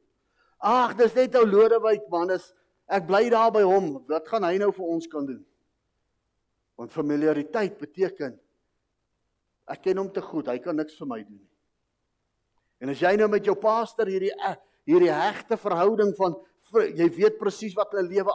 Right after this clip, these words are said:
aangaan, aangaan, d-, as jy in daai verhouding met hom kom,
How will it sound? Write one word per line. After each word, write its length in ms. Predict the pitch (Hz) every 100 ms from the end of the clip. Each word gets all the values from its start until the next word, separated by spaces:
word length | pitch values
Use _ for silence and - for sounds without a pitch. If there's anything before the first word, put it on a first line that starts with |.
| 196
aangaan, 300 | 196 196 180
aangaan, 440 | 190 185 180 160 - _ _
d-, 220 | 139 - _ _ _
as 160 | 151 -
jy 120 | 175
in 60 | 165
daai 120 | 170
verhouding 460 | 170 175 190 214 208
met 140 | 175
hom 100 | 165
kom, 300 | - 147 226